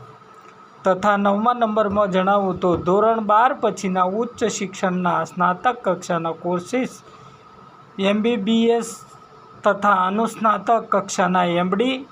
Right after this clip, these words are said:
અને ડેન્ટલ જેવા સરકાર માન્ય સંસ્થા તથા સ્વનિર્ભર સંસ્થામાં નિયત થયેલા અભ્યાસક્રમોમાં જે વિદ્યાર્થીઓ છે તેઓને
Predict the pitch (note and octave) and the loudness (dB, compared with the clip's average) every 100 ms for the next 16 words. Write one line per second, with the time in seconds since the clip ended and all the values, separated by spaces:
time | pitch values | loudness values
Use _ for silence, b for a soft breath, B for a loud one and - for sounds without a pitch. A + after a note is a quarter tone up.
0 | - F3+ F#3 F#3 F3+ G3 F#3+ A#3+ G3+ G3+ | -8 -2 0 2 0 0 0 0 2 2
1 | F#3+ F3+ F3 E3+ A3+ A#3+ G3+ F#3+ F#3 F3+ | 2 2 -2 0 0 0 -2 -2 -4 -4
2 | F3+ E3 - G#3+ C3+ - B B B B | -6 -4 0 0 -2 -10 B B B B
3 | - F#3+ F#3 G3+ F#3 - A#3+ C4 A#3+ F#3 | -2 0 2 0 0 2 2 2 0 0
4 | G3 F3+ F3+ F#3 F3 G#3+ G#3 G3+ F3 G3 | 0 0 0 -2 0 -2 0 0 0 0
5 | A#3 A#3+ F#3 F#3 F#3 E3+ D3 G3 G#3 - | 0 0 -2 0 2 0 -2 -2 -2 -2
6 | F#3 F3 F3 D#3+ - - - - - - | -2 0 -4 -6 -14 -20 -20 -12 -12 -12
7 | - - - - - F#3 G#3+ F#3 D3 C#3 | -18 -20 -20 -16 -4 2 4 2 0 -6
8 | - - - - - - - - - - | -12 -20 -20 -20 -20 -20 -20 -20 -20 -20
9 | - - - - - - - - - - | -20 -20 -20 -20 -20 -20 -20 -20 -20 -18
10 | F#2 D3+ G#3 B3 F#3+ G3 A#3 A#3+ A#3+ A#3+ | -12 -2 0 0 0 2 2 0 -2 0
11 | A#3 A#3+ A3+ A3+ - A3 A3 B3+ B3 F3+ | 0 0 -2 -4 -4 0 4 4 2 0
12 | D3+ D#3 | -2 -6